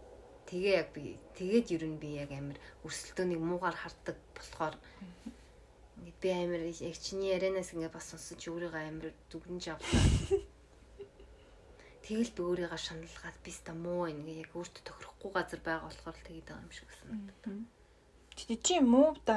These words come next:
Speaker 2: биш, ши-, би л ах тий. Чамайг нэг тий, чи
Speaker 1: Биш,
Speaker 2: муу да
Speaker 1: харин
Speaker 2: биш.
Speaker 1: тий.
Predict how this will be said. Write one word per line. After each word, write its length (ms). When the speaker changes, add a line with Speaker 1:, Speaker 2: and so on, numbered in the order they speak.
Speaker 2:
биш, 240
ши-, 600
би 180
л 400
ах 140
тий. 100
Чамайг 320
нэг 180
тий, 480
чи 300
Speaker 1:
Биш, 20
Speaker 2:
муу 160
да 160
Speaker 1:
харин 140
Speaker 2:
биш. 240
Speaker 1:
тий. 180